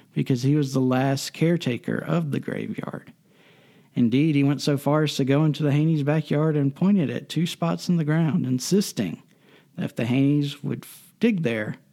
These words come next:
bodies would be found. Sam Haney chalked this up to a sick joke and didn't believe a development as nice as Newport would be built over a graveyard,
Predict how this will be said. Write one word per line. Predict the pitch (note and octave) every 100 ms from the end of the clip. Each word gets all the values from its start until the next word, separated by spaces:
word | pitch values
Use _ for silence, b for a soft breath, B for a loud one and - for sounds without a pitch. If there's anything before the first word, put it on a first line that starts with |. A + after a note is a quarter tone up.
| _
bodies | - A#2 A#2+ A2+
would | A#2
be | A#2
found. | - - - - - _ _ b b b b b b b b b b b b _
Sam | - G3 G#3+
Haney | F3+ F3 D#3+
chalked | C#3+ D3 C#3+
this | C3+
up | D3 C#3
to | - B2 _ _ _ - _ _ _
a | -
sick | - - D#3+ B2+
joke | A#2 B2+ G2+ - - -
and | - B2+ A#2+ A#2
didn't | C3 D#3 A#2
believe | C3 C3+ C3+ C3
a | A#2+
development | B2+ B2+ C3 A2+ A#2
as | A2
nice | A#2+ A#2+ -
as | A2+
Newport | A#2 A#2+ B2 A#2 A2 -
would | A2 G#2+
be | A2 A2+
built | G#2+ A#2+ A2+
over | A2 G#2 G2+
a |
graveyard, | G2 G#2 A2 G2+ F#2+ F#2+ G2+